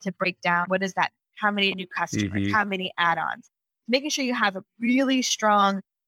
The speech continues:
Speaker 1: revenue metrics that you've broken down all the way through the process. So how many purchases is that gonna mean? How many leads is that gonna mean? To know whether or not that's attainable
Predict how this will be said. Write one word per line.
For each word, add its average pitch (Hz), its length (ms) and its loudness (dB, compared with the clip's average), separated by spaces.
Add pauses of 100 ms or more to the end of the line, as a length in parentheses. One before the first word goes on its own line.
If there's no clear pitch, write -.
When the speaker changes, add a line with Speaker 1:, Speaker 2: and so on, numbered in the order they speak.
Speaker 1:
revenue 196 480 0
metrics - 380 -6
that - 160 -14
you've 175 180 -12
broken 196 380 0
down 165 320 0 (180)
all 175 160 4
the 185 140 0
way 190 140 2
through 190 160 -8
the 202 80 -6
process. - 440 -4
So 180 320 -2
how - 180 -4
many 175 360 -6 (320)
purchases 208 320 -4
is 190 60 -6
that 196 100 2
gonna 190 120 0
mean? 180 240 -2
How 170 140 -2
many 156 300 -12
leads 202 180 -4
is 185 60 -8
that 180 120 0
gonna 175 140 -8
mean? 170 200 -10
To 175 80 -16
know 185 260 0
whether 196 220 0
or - 20 -2
not 175 200 0
that's 165 200 -6
attainable 214 500 -2